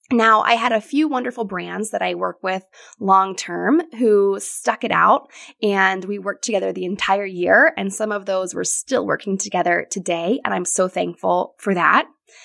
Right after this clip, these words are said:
But I kind of learned to be more selective about who I work with, um, and to find partners who, who are really interested in sticking it out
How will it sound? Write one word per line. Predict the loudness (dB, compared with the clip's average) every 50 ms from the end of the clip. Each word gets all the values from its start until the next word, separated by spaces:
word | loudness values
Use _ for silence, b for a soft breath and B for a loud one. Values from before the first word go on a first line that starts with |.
| B B B B B B
But | 2 4
I | 4 4
kind | 2 0 0 0 0
of | 0 0 -2
learned | -2 0 -2 -2 -4 -4
to | -6 -8 -6
be | -6 -6 -6 -6 -6 -6 -8 -10 -12 _ _ b b b b b b 0
more | 2 4 4 4 4 4 2 2 2 2 0 -2 -4
selective | -8 -6 -4 2 2 2 2 0 -2 2 2 2 2 0 -4
about | -2 0 4 4 4 4 4 2 -2 -4 _ _ _ _ -14 -2
who | 2 2 4 4 2 0 -2 -2
I | 0 0 0
work | 0 -2 -4 -4 -6 -4
with, | -2 -2 -2 -2 -4 -10 _ _ B B B B B B
um, | 4 4 6 6 6 4 2 2 0 -2 -6 -8 -10 -10 -10 -12 -12 _ _ -2
and | -2 0 0 0 0 0 0 -2 -4 -6
to | -8 -10
find | -8 -6 -4 -2 -2 -2 -2 -4 -4
partners | -2 0 0 0 0 0 -6 -6 -6 -6 -6 -8
who, | -8 -6 -4 -2 -2 -2 -2 -2 -4 -6 -6
who | -4 -2 -2 0 2
are | 2 2 4 2 0 0
really | -2 -2 0 0 0 0 -2
interested | -4 -6 -8 -8 -8 -8 -10 -8 -8 -8 -8
in | -8 -10
sticking | -10 -10 -12 -12 -12 -10 -8 -8
it | -6 -2
out | 2 2 4 4 2 0